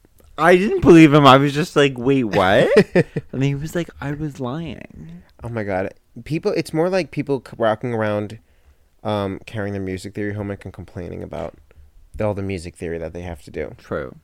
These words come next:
Speaker 2: And then you get into a conversation like, "Oh, because I'm a blank. Uh, I play the, play the trumpet."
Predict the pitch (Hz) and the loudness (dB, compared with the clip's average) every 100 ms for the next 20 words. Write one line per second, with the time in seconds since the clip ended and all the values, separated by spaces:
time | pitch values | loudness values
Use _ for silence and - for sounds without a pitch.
0 | - 104 92 92 104 95 90 95 95 87 | -10 -8 -8 -8 -8 -6 -8 -12 -12 -12
1 | 87 90 - 90 87 87 104 101 101 107 | -10 -12 -12 -12 -12 -10 -10 -8 -8 -10
2 | 95 98 92 90 85 76 71 - _ _ | -10 -10 -10 -10 -10 -12 -14 -20 _ _
3 | _ _ - 98 80 101 90 82 - - | _ _ -20 -18 -16 -14 -14 -14 -16 -20
4 | - - - 120 87 - 58 - - | -20 -20 -20 -18 -18 -16 -18 -16 -16